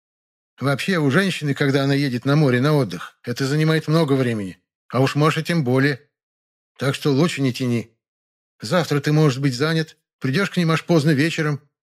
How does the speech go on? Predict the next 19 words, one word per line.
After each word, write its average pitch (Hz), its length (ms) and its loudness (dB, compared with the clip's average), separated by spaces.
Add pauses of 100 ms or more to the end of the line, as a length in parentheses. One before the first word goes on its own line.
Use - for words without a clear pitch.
и 120 80 -10
поэтому 165 360 0
у 151 40 4
Модеста 147 360 0
Федоровича 160 460 -2
останется 165 440 -4
всего 160 220 -2
лишь 160 160 0
один 165 240 2
день 151 220 -2
для 127 100 -4
того, 139 180 4
чтобы 131 200 -2
отпроситься. - 580 -2 (600)
Могут 151 380 2
такой 175 280 0
спешки 156 340 -4
не 160 80 4
отпустить". 165 640 -2